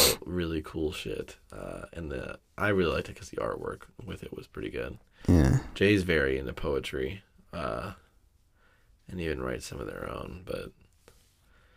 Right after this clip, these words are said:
Speaker 1: I can't recite any off of memory. I always thought it was cool, uh,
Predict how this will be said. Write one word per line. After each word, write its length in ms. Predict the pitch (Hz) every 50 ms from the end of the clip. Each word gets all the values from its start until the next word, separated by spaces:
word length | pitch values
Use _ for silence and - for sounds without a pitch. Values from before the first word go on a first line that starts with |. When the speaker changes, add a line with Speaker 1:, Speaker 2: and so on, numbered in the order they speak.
| _ _ _ _ _ _ _ _ _ _ _ -
Speaker 1:
I 40 | -
can't 220 | - - - -
recite 440 | - - - - - - 67 - -
any 200 | - - - - -
off 220 | - - - - -
of 180 | - - - -
memory. 600 | - 65 - - - - - - - - 127 117 _ _ _ _ _ _ _ _ _ _ - - - - - _ _ _ -
I 120 | 95 95
always 240 | 95 95 92 92 -
thought 160 | - 92 90
it 40 | 85
was 160 | 87 87 -
cool, 560 | - - 104 101 95 87 82 78 85 90 95 117 - _ _ _ -
uh, 500 | 92 90 90 87 87 80 80 82 87 107